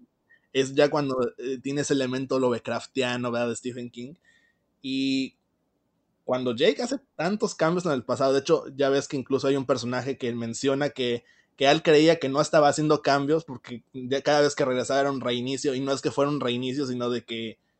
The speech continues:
estaban viajando a varias versiones de la misma Tierra, o incluso otras tierras que han existido en otros ciclos, mm, del viaje en el tiempo, y eso ocasionó de que ya de tanto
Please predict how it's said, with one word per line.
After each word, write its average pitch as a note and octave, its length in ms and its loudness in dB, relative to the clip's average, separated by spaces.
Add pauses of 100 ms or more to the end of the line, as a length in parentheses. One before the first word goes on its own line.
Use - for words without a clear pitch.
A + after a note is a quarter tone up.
(380)
estaban D3+ 400 2
viajando D3 380 4
a C#3+ 60 8
varias F3 360 6
versiones D3 560 2
de B2+ 180 0
la A#2+ 160 -2
misma C#3 380 -2
Tierra, B2+ 400 -2 (460)
o C#3 40 6
incluso D3+ 440 4
otras D#3+ 360 4
tierras D#3+ 320 4
que C#3 80 -4
han C#3+ 80 -2
existido C#3 480 0
en C#3 80 2
otros C3+ 240 0
ciclos, C3 560 -6 (320)
mm, B2 340 -14
del A#2+ 260 0
viaje B2 240 0
en C#3+ 60 -2
el B2 140 -6
tiempo, B2 400 -10 (760)
y D#3 140 2
eso F#3 300 6
ocasionó C#3+ 580 2
de G3 140 -2
que C3+ 160 -2
ya D#3 180 4
de C4+ 100 2
tanto G3 560 -4